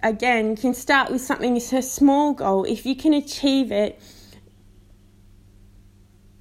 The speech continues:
uh, you can celebrate, you can celebrate it. So if it's, it has to be so small that you can, you can actually achieve it in a,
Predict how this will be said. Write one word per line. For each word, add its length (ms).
uh, 380
you 160
can 180
celebrate, 880
you 160
can 200
celebrate 580
it. 220
So 180
if 200
it's, 280
it 160
has 320
to 80
be 160
so 280
small 500
that 180
you 160
can, 340
you 140
can 160
actually 400
achieve 420
it 100
in 140
a, 160